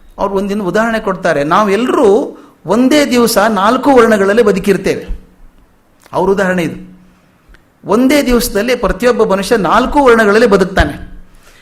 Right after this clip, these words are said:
ಬೆಳಗ್ಗೆ ಎದ್ದು ನೀವು ಯಾವುದೋ ಪೂಜೆ ಮಾಡ್ತೀರಿ, ಯಾವುದೋ ದೇವ್ರು ನಂಬ್ಕೊಂಡಿದ್ದೀರಿ, ಕೈ ಮುಗಿದು "ಜಗತ್ತು ಒಳ್ಳೆ-, ಒಳ್ಳೇದಾಗ್ಲಿ ಭಗವಂತ,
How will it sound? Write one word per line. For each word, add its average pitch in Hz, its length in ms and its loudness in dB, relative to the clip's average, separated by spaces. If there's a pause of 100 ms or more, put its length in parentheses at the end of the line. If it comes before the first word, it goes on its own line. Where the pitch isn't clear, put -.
ಬೆಳಗ್ಗೆ 240 360 0
ಎದ್ದು 226 220 2
ನೀವು 202 180 0
ಯಾವುದೋ 190 320 0
ಪೂಜೆ 202 320 -2
ಮಾಡ್ತೀರಿ, 160 400 -2
ಯಾವುದೋ 214 400 0
ದೇವ್ರು 220 260 6
ನಂಬ್ಕೊಂಡಿದ್ದೀರಿ, 185 680 -2
ಕೈ 214 200 -4
ಮುಗಿದು 220 320 -2
"ಜಗತ್ತು 202 340 -4
ಒಳ್ಳೆ-, 190 180 4
ಒಳ್ಳೇದಾಗ್ಲಿ 190 720 0
ಭಗವಂತ, 196 340 0